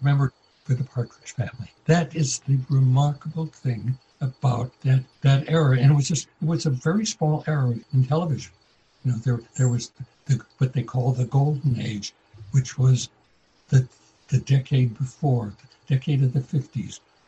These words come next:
with live television in New York. And it started to move out. And I, I was lucky that I wasn't a part of that, except Playhouse ninety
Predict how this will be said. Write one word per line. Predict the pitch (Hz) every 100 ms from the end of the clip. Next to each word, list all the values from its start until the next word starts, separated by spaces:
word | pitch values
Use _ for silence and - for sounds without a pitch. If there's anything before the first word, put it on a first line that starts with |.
| _
with | 123 - - _ _ -
live | 123 117 127 127
television | 131 117 120 - 117
in | 107 113
New | 107 113
York. | 104 90 - _
And | 113
it | 117 -
started | - 117 110 131
to | - 131
move | 131 135 - -
out. | 120 -
And | 123 123 - _ _
I, | 117 131 131 _ _
I | -
was | 120 127 -
lucky | - - 120
that | 120 117 - _ _ _ -
I | 123 - _
wasn't | 135 131 123
a | -
part | - 135
of | 127 -
that, | 139 143 135 -
except | 123 - 127 127 _ _ _ _ _ _ _ _
Playhouse | - 139 123 131 -
ninety | 127 143 139